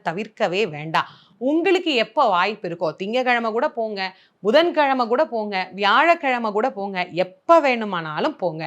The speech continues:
ஆனா என்னைக்காவது ஒரு நாள் கண்டிப்பாக நேர்ல அந்த கோயிலுக்கு போங்க. அங்க போய் முருகப்பெருமானை பிரார்த்தனை பண்ணிட்டு எப்பயுமே நான் சொல்ற மாதிரி ரெண்டு பேருக்கு அன்னதானம் பண்ணுங்க. நிறைய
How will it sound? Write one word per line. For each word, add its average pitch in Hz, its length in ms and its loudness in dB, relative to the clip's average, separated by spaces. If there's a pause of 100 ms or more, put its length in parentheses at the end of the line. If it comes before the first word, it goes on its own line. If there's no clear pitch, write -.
(360)
ஆனா 208 320 4 (340)
என்னைக்காவது 269 880 4
ஒரு 170 200 -8
நாள் 170 260 -2 (140)
கண்டிப்பாக 208 840 -4
நேர்ல 190 420 -4
அந்த 139 120 -18
கோயிலுக்கு 143 400 -12
போங்க. 156 240 -10 (340)
அங்க 170 240 -6
போய் 185 320 -4 (400)
முருகப்பெருமானை 240 800 2
பிரார்த்தனை 190 500 0
பண்ணிட்டு 147 480 -8 (440)
எப்பயுமே 247 560 0
நான் 208 220 -4
சொல்ற 185 200 -2 (120)
மாதிரி 156 200 -6 (240)
ரெண்டு 240 240 -2 (120)
பேருக்கு 208 400 -2 (180)
அன்னதானம் 175 540 0
பண்ணுங்க. 143 280 -10 (400)
நிறைய 226 640 -2